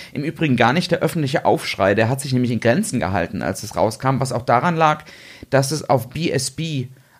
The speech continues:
ausgestrahlt wurde, ein Sender, der sehr wenig Einschaltquoten generell hatte. Also man geht heute davon aus, dass nur ein paar tausend Leute diese Folge überhaupt gesehen haben.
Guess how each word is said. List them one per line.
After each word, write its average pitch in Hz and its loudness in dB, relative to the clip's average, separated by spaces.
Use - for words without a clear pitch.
ausgestrahlt 120 0
wurde, 120 2
ein 127 2
Sender, 131 4
der 117 4
sehr 131 6
wenig 127 0
Einschaltquoten 147 -2
generell 120 2
hatte. 156 2
Also 113 2
man 117 2
geht 131 0
heute 139 2
davon 120 0
aus, 131 0
dass - -8
nur 135 2
ein 127 -4
paar 131 0
tausend 127 0
Leute 135 2
diese 104 -4
Folge 120 0
überhaupt 117 -2
gesehen 117 0
haben. 92 -2